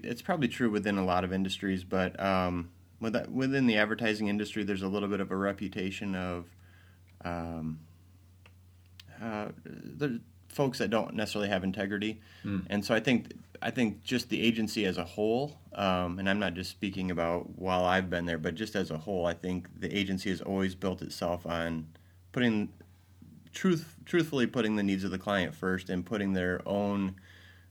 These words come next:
Speaker 1: uh, ambitions or needs behind that. And, um, that, that's something that was really important to the partner that I,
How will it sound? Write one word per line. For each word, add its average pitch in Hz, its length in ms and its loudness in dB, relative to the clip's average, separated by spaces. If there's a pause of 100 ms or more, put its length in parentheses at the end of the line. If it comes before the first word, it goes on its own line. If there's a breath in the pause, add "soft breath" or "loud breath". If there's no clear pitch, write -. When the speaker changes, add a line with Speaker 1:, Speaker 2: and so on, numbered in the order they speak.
(120)
Speaker 1:
uh, 87 260 0
ambitions 95 580 2
or 90 80 -2
needs 92 440 0
behind 82 520 -2
that. 71 340 -6
And, 90 460 -2
um, 85 320 -2
that, 107 240 0 (100)
that's 104 260 0
something 98 320 -2
that 87 200 0
was 85 240 -6 (320)
really 104 340 2
important 92 540 -2
to 90 440 -2
the 87 100 -10
partner 98 420 0
that 92 140 -2
I, 92 280 2